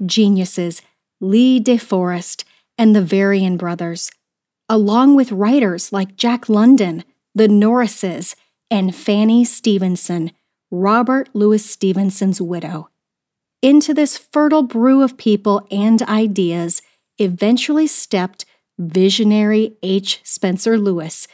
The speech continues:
in nineteen twenty-seven. Towards the end of the nineteenth century,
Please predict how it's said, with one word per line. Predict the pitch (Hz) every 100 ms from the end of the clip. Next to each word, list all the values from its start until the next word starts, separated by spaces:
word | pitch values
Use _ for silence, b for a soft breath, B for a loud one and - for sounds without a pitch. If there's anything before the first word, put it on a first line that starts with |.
| b -
in | 202 180
nineteen | 180 190 - 220 214
twenty-seven. | 214 - 180 - 190 - 175 170 170 160 _ _ _ _ -
Towards | - 240 269 -
the | 196 -
end | 226 262 277 277
of | 196
the | 180
nineteenth | 180 185 226 - 226 226
century, | - 196 175 - 160 156